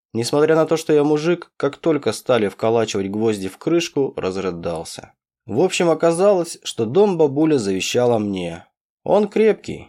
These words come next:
несмотря на то, что ему уже лет шестьдесят, простоит еще сотню. По мелочи я все сделал еще при жизни бабушки, а из глобальных переделок поставил баню, переделал крышу и сделал беседку. Вот, в общем-то, и все. Ну а чего, с деньгами проблем нет.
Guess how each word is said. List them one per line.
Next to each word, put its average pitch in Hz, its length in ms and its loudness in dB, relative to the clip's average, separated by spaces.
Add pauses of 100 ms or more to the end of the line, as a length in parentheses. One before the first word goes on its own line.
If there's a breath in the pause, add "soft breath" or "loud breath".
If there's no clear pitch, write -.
несмотря 123 480 -2
на 127 120 0
то, 180 120 -2
что - 160 -6
ему 131 180 0
уже 120 180 0
лет 151 180 0
шестьдесят, 92 720 -8 (160)
простоит 180 440 -2
еще 98 300 -4
сотню. - 480 -10 (380)
По 123 120 2
мелочи 202 420 4
я 156 160 2
все 123 180 -2
сделал 135 300 2
еще 113 200 0
при 123 160 -4
жизни 131 340 -2
бабушки, 101 680 -2 (140)
а 98 140 -6
из 110 100 -2
глобальных 135 540 2
переделок 139 540 0
поставил 104 380 0
баню, 117 520 2
переделал 113 540 0
крышу 113 600 -4
и 98 100 -10
сделал 143 260 -2
беседку. - 640 -8 (500)
Вот, 147 240 0
в 185 60 2
общем-то, 196 380 0
и 175 60 0
все. 135 440 -4 (400)
Ну 165 100 2
а 208 80 4
чего, 208 340 2
с 101 60 0
деньгами 160 380 0
проблем 107 520 -2
нет. 90 320 -8